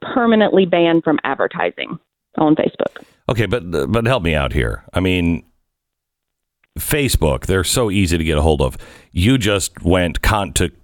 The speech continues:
Speaker 2: Facebook, you know, the Contact Us place, and got the phone number and talked to a real human being, right?
Speaker 1: Uh, no, of course not. I was never able. I have a, a business development
Speaker 2: Hmm.
Speaker 1: partner called Quantify, and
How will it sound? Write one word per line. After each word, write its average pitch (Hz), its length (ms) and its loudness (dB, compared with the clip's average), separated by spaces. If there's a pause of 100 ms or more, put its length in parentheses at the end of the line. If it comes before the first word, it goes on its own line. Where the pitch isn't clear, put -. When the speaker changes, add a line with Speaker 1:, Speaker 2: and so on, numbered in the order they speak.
Speaker 2:
Facebook, 87 460 -2 (380)
you 98 160 0
know, 78 120 2
the 73 120 0 (140)
Contact 90 540 0
Us 87 180 0
place, 71 340 0 (320)
and 104 140 -2
got 101 200 -2
the 101 80 -4
phone 143 260 2
number 62 260 -2
and 64 100 -4
talked 98 280 0
to 85 100 2
a 78 60 2
real 78 220 2
human 69 280 0
being, 76 320 -2
right? 78 440 0 (320)
Speaker 1:
Uh, 165 280 0
no, 165 680 4
of 160 120 -2
course 175 260 0
not. - 220 -2
I 143 80 0
was 160 120 0
never 214 440 4
able. 165 320 4
I 185 100 0
have 202 220 -2
a, 156 280 2
a 165 140 2 (220)
business 202 240 2
development 202 480 0
Speaker 2:
Hmm. - 80 -2
Speaker 1:
partner 214 220 2
called 156 200 0
Quantify, 208 720 2
and 170 260 2